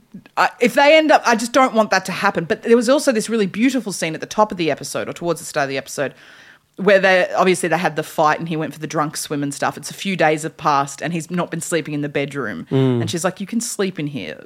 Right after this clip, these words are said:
Speaker 1: Like, don't be stupid." And he's like, "Are you sure you want me to do?" And they have these small moments of, like, there's still obviously a lot of love between this
Speaker 2: I love
Speaker 1: couple.
Speaker 2: it. It's so well
Speaker 1: It's so,
Speaker 2: done.
Speaker 1: it's so intricate and just so beautifully done. And then it ends up with a fight again. It's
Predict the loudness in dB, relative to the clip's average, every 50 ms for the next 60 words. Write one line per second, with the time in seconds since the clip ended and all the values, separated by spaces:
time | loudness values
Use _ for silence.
0 | -14 -14 -14 -8 -6 -6 -6 -6 -8 -10 -10 -8 -8 -8 -8 -8 -10 -10 -8 -8
1 | -8 -4 -2 -2 -2 -2 -4 -6 -8 -8 -6 -6 -6 -6 -4 -6 -6 -6 -8 -10
2 | -6 -6 -6 -4 -2 -2 0 0 0 -2 -4 -10 -20 -20 -18 -4 0 0 0 2
3 | 0 0 0 4 4 6 6 6 6 6 6 4 4 4 2 0 0 -2 -4 -2
4 | 0 0 0 0 -2 -4 -2 0 0 0 2 2 0 0 0 -2 -2 0 0 0
5 | 0 0 -2 -2 -2 -2 0 2 2 2 2 -2 -6 -8 -6 -4 -4 -4 -2 0
6 | 0 0 2 2 2 2 2 0 0 0 -2 -2 -4 -6 -8 -8 -2 0 2 4
7 | 4 4 4 4 4 4 4 2 2 2 0 2 4 6 8 8 8 8 8 6
8 | 4 4 2 -4 _ _ -2 0 0 0 2 4 4 4 2 0 0 2 2 2
9 | 2 2 2 2 2 2 0 0 0 -2 -8 -18 -20 -20 -20 -8 _ 2 2 4
10 | 6 6 6 6 4 0 -2 2 4 6 6 6 6 4 2 0 0 2 2 2
11 | 2 4 4 4 4 4 4 2 2 2 2 2 2 2 2 2 -2 -6 -4 2
12 | 4 4 4 4 2 0 -2 -2 -4 -6 -6